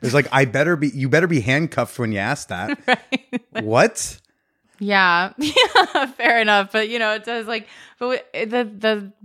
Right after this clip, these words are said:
Speaker 2: growth part of it all is, like, what does that mean to me?
Speaker 1: Mm-hmm.
Speaker 2: Like,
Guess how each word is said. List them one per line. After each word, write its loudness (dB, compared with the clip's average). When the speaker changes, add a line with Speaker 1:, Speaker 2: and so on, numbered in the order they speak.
Speaker 2:
growth 2
part 4
of -4
it 0
all 4
is, -4
like, -2
what 4
does 0
that 2
mean -2
to -8
me? -12
Speaker 1:
Mm-hmm. -6
Speaker 2:
Like, 2